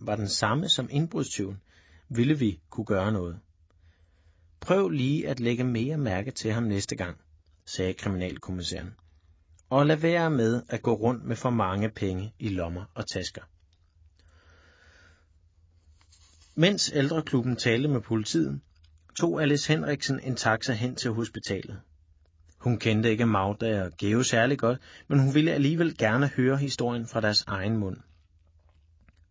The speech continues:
Måske var det slet ikke fyren med hættetrøjen, som var den skyldige, selvom rygtet løb i klubben. Ordforklaring.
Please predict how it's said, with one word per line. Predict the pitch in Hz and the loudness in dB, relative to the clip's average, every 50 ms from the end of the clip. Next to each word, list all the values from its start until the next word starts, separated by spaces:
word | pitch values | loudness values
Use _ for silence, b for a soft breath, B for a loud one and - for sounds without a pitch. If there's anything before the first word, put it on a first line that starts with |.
| _ _ | _ _
Måske | 123 113 - - 151 170 170 | -6 -6 2 4 4 4 4
var | 143 127 | 2 0
det | 117 110 | 0 0
slet | - - 131 135 156 | -2 0 0 0 2
ikke | 151 139 120 | 0 -2 -2
fyren | - - 147 151 139 123 117 | 0 0 0 2 2 0 0
med | 110 101 | -2 0
hættetrøjen, | 110 120 131 151 175 160 - - 110 107 104 104 107 110 b b b b b | 0 2 2 2 0 -2 -4 -2 -2 0 0 -2 -4 -6 b b b b b
som | - - 113 110 | -6 -4 0 0
var | 107 104 | 0 0
den | 101 101 | 0 -2
skyldige, | 98 - - 120 120 131 139 127 110 - - b b b b b b b b | -6 -4 -2 -2 -2 -2 -2 -4 -4 -6 -10 b b b b b b b b
selvom | - - 175 165 160 147 135 131 - - - | -4 -2 -2 0 0 0 0 -2 -4 -4 -2
rygtet | 117 117 117 - 131 120 | -2 -2 0 0 -2 -2
løb | 107 110 110 135 - - _ | 0 -2 -2 -2 -6 -14 _
i | - 113 | -18 -16
klubben. | - - 98 92 82 90 95 - _ _ _ - - - _ _ _ _ _ _ _ _ _ _ - _ _ _ _ _ _ _ _ _ _ - - _ _ _ _ _ _ - _ _ _ _ _ _ _ _ _ _ | -10 -10 -10 -10 -8 -12 -14 -16 _ _ _ -20 -20 -20 _ _ _ _ _ _ _ _ _ _ -20 _ _ _ _ _ _ _ _ _ _ -20 -20 _ _ _ _ _ _ -20 _ _ _ _ _ _ _ _ _ _
Ordforklaring. | 143 147 170 165 - 160 139 - 107 95 90 87 92 90 | 2 2 2 2 0 -4 -2 0 -2 -2 -2 -6 -12 -14